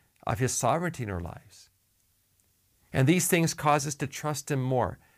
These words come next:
which leads us to worship Him more and to love Him more and to obey Him more. A third reason that we must pray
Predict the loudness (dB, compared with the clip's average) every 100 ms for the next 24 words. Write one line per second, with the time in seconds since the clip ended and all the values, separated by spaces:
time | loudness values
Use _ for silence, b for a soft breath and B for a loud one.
0 | b b 0 2 4 4 4 2 -4 -2
1 | 0 0 0 -4 -4 -6 -6 -8 _ _
2 | _ _ _ -2 2 2 2 -2 0 2
3 | 4 4 2 -2 -4 -8 -10 _ b b
4 | b b 2 6 4 6 4 4 2 0
5 | -2 -8 -8 -6 -8 -16 _ _ _ _
6 | _ _ _ _ _ _ _ _ _ _
7 | _ _ _ _ _ _ _ _ _ _
8 | _ _ _ _ -6 0 4 6 6 4
9 | 2 0 0 0 -2 -2 -2 -4 -6 -4
10 | -2 -2 -6